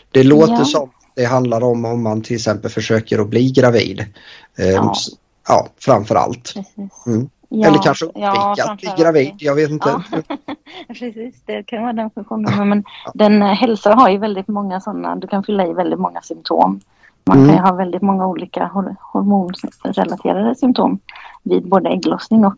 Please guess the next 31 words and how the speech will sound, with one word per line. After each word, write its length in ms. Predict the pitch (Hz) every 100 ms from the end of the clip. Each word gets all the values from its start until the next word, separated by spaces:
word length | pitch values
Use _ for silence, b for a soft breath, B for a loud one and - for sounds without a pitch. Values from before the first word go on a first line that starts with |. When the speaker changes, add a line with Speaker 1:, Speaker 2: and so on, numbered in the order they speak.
| 185
Speaker 2:
vid 140 | 175
mens. 280 | - 190 190
Så 240 | 190 185 196 B B B
det 120 | 208
blir 280 | 202 214 202
ytterligare 400 | 214 - 190 196
en 140 | 214 208
grej 280 | 175 165 190
som 160 | 190
faktiskt 380 | - - - -
är, 40 |
eh, 580 | - 190 - - - - 208 _ _ _ _ _ _ _
ganska 260 | 185 190 -
stor 240 | - 214
grej, 320 | 196 - - -
att 100 | 196
just 360 | - - - -
temperaturen, 640 | 185 170 175 180 - 196 202 b b b b _
eh, 500 | 92 95 85 67 - -
sjunker 380 | - 87 - -
då. 120 | - - _ _ _ -
Så, 60 | 196
Speaker 1:
Ja, 200 | 196 -
just 140 | 117
det. 40 | 110
Speaker 2:
ja, 160 | - - _ -
det 120 | -
ska 140 | 220
bli 140 | 214 233
väldigt 220 | 214 196
spännande. 420 | 196 196 190